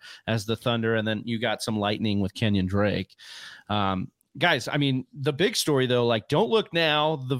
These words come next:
flippin' Raiders are undefeated. Uh, Derek Carr's really good.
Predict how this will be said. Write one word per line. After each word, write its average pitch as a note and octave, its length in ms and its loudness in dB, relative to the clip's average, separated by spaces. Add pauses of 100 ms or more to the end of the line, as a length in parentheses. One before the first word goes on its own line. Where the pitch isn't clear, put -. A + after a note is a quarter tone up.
(160)
flippin' G3 380 -2
Raiders E3 320 4
are C3 140 2
undefeated. D#3 720 0 (240)
Uh, B2 240 2
Derek F#3+ 260 2
Carr's C#3+ 220 2
really D#3+ 400 2
good. A#2 340 2